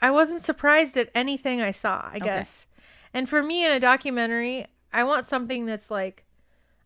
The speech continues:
Speaker 1: a surprise, something
Speaker 2: Mm-hmm.
Speaker 1: that's compelling, something that's, like, this was just like, "Oh, guess what?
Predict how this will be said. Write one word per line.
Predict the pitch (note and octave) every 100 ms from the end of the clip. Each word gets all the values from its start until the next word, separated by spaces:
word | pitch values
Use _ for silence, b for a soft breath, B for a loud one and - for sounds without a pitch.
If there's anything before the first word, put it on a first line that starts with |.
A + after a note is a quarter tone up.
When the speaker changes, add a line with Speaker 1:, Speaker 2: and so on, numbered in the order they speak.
| -
Speaker 1:
a | A3
surprise, | - B3+ - D#4+ B3 F3+ -
something | - A#3 A#3+ C4
Speaker 2:
Mm-hmm. |
Speaker 1:
that's | B3+ -
compelling, | - C#4+ - D4+ C4 G#3+ -
something | G3+ A#3+ B3 C#4 C4
that's, | B3 A#3+
like, | A#3 G#3+ G#3 - _ _ _ _ _ _ _ -
this | C#4 D#4+
was | F4+ C4+
just | C4 B3
like, | B3 G#3 G3 -
"Oh, | D4 C4+
guess | B3 B3+ D4
what? | C#4 G3+